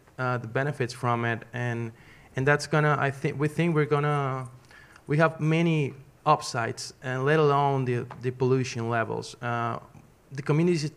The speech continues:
the communities basically hate, uh, any pig farm. Uh, the communities get together to,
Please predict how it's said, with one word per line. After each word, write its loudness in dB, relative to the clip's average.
the -4
communities 0
basically -2
hate, 0
uh, -6
any -2
pig 6
farm. 0
Uh, 0
the -10
communities -2
get 2
together 4
to, 2